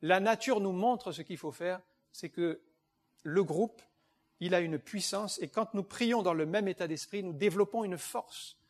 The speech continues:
une capacité que nous n'aurons pas tout seuls. Ensemble, les premiers chrétiens étaient menacés,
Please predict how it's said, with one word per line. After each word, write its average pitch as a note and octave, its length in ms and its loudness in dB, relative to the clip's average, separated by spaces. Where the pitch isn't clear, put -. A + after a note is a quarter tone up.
une C#3+ 140 -8
capacité G#3 600 -4
que - 100 -4
nous F3 140 -2
n'aurons F3 240 -2
pas F3+ 160 0
tout D3+ 140 -16
seuls. C3+ 280 -12
Ensemble, A3 680 2
les F#3 300 6
premiers A3+ 460 2
chrétiens A#3 320 0
étaient G#3 220 6
menacés, F#3+ 580 0